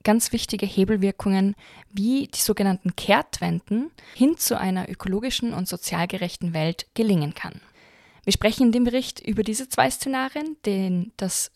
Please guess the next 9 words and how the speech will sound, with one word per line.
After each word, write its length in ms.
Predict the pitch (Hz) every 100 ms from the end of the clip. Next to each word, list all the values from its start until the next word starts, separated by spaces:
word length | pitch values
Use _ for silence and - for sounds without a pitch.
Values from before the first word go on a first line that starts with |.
| -
Too 200 | - 226
Little 340 | 214 220 190
Too 160 | - 185
Late 340 | 165 165 233
Szenario 760 | - - 254 247 254 262 277 -
und 460 | - 202 196 - -
den 140 | 170
Giant 480 | 170 165 156 156 -
Leap 360 | 170 277 -